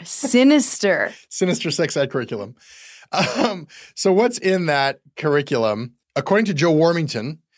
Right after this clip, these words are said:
Speaker 2: who wrote about this, uh, just this past week and who, uh, who referenced the photograph, this photograph of Ben Levin,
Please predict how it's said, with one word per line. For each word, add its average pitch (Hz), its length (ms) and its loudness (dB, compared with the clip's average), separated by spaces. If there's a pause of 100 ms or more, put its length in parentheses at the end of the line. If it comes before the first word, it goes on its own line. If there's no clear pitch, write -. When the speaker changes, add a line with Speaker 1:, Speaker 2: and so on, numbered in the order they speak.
(140)
Speaker 2:
who 131 180 -2
wrote 135 180 2
about 127 220 0
this, 120 280 -4
uh, 117 200 2
just 117 200 -8
this 113 100 -8
past 113 260 -2
week 117 340 -6
and 110 460 -4
who, 113 280 -2
uh, 104 340 0
who 117 140 -8
referenced 131 380 -2
the 117 80 -16
photograph, 107 440 -2
this 104 120 -12
photograph 151 420 0
of 135 100 -6
Ben 147 160 0
Levin, 160 400 -2